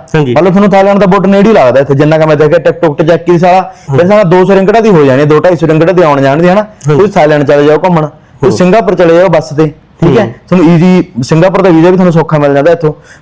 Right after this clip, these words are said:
Speaker 2: ਮਤਲਬ ਲਾਗੇ ਦੀਆਂ ਕੰਟਰੀਆਂ ਨਾਲ ਤੁਸੀਂ ਟਰੈਵਲ ਕਰਨਾ ਸਟਾਰਟ ਕਰ ਦਿਓ, ਲਾਗੇ ਦੀਆਂ ਪੰਜ ਚਾਰ ਕੰਟਰੀਆਂ ਟਰੈਵਲ ਕਰ ਲਓ, ਤੇ ਆਪਦੀ ਖਾਤੇ 'ਚ ਸੈਲਰੀ ਮ-, ਪਾਉਣਾ ਸਟਾਰਟ ਕਰ ਦਿਓ, ਇੰਪਲਾਇਰ ਤੋਂ ਪਾਉਣਾ ਸਟਾਰਟ ਕਰ ਦਿਓ। ਅਗਰ ਤੁਹਾਡੇ ਕੋਲ ਇੰਪਲਾਇਰ, ਮੰਨ ਲਓ ਯਾਰ ਬਾਈ ਮੈਂ ਇੱਥੇ ਇੱਦਾਂ ਵੀ ਦੇਖਿਆ ਆ ਵੀ ਭਾਈ ਬੰਦੇ ਕੋਲ ਵਰਕ ਪਰਮਿਟ ਦਾ ਕਿਸੇ ਹੋਰ ਕੰਪਨੀ ਦਾ ਆ।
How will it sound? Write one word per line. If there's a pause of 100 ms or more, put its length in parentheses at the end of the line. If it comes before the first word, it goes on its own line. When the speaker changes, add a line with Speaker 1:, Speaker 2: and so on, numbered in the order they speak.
Speaker 2:
ਮਤਲਬ
ਲਾਗੇ
ਦੀਆਂ
ਕੰਟਰੀਆਂ
ਨਾਲ
ਤੁਸੀਂ
ਟਰੈਵਲ
ਕਰਨਾ
ਸਟਾਰਟ
ਕਰ
ਦਿਓ, (200)
ਲਾਗੇ
ਦੀਆਂ
ਪੰਜ
ਚਾਰ
ਕੰਟਰੀਆਂ
ਟਰੈਵਲ
ਕਰ
ਲਓ, (440)
ਤੇ
ਆਪਦੀ (180)
ਖਾਤੇ
'ਚ
ਸੈਲਰੀ
ਮ-,
ਪਾਉਣਾ
ਸਟਾਰਟ
ਕਰ
ਦਿਓ,
ਇੰਪਲਾਇਰ
ਤੋਂ
ਪਾਉਣਾ
ਸਟਾਰਟ
ਕਰ
ਦਿਓ।
ਅਗਰ
ਤੁਹਾਡੇ
ਕੋਲ
ਇੰਪਲਾਇਰ, (420)
ਮੰਨ
ਲਓ
ਯਾਰ
ਬਾਈ
ਮੈਂ
ਇੱਥੇ
ਇੱਦਾਂ
ਵੀ
ਦੇਖਿਆ
ਆ (360)
ਵੀ
ਭਾਈ
ਬੰਦੇ
ਕੋਲ
ਵਰਕ
ਪਰਮਿਟ
ਦਾ
ਕਿਸੇ
ਹੋਰ
ਕੰਪਨੀ
ਦਾ
ਆ।